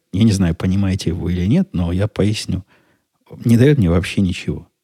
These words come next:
То есть, ну, вот вообще ничего. Есть пару сайтов, где по, э, твоему членскому билету, пару жирных сайтов, можно получить какую-то условно смехотворную скидку. Ну, настолько смехотворную, что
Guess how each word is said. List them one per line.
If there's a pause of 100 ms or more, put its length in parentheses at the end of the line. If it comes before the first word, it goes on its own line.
То
есть,
ну,
вот
вообще
ничего. (640)
Есть
пару
сайтов,
где
по, (480)
э, (140)
твоему
членскому
билету, (120)
пару
жирных
сайтов,
можно
получить
какую-то (380)
условно
смехотворную
скидку. (680)
Ну,
настолько
смехотворную,
что